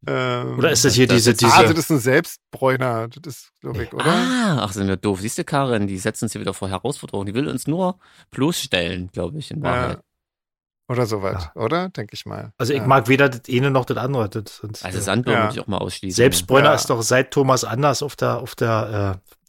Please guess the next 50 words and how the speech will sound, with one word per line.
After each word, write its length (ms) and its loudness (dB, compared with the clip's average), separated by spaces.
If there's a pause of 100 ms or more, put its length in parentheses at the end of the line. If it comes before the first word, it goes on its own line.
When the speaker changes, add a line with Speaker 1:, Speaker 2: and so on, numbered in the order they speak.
(560)
Speaker 2:
sollte 280 -2
auf 100 -8
der 120 0
verbotenen 500 2
Liste 300 0
stehen, 140 2
Speaker 1:
Auf 80 4
jeden 100 0
Speaker 2:
glaub 100 -2
ich. 60 -4
Speaker 1:
Fall, 360 -6 (180)
ja. 220 -4 (760)
Speaker 3:
Ach 100 -10
nee, 120 -4
Sandburn 460 2
heißt 200 2
bestimmt 340 0
nicht 140 0
Sonnenbrand, 560 0
oder? 120 0
Das 80 -4
heißt 120 -4
bestimmt 280 -4
einfach 200 -4
nur 120 -2
Sonnengebräu. 580 -2
Ich 120 -8
bin 120 -6
Speaker 2:
Ja. 60 -8
Speaker 3:
so 120 -14
dumm, 220 -4 (400)
oder? 320 -2 (140)
Speaker 1:
Ja, 140 0
Speaker 3:
Ja. 40 4
Speaker 1:
wahrscheinlich, 560 0
ja. 320 -8 (260)
Ja. 140 -10
Speaker 3:
Hm. 340 -4 (680)
Speaker 1:
Ah, 180 2
das 160 -6
ist, 200 -4
betet 300 -6
nicht. 440 -12 (280)
Speaker 2:
Nee, 140 4
da 80 4
kann 180 2
ich 100 -2
Speaker 1:
Das 80 -10
Speaker 2:
mich 120 -6
jetzt 240 -10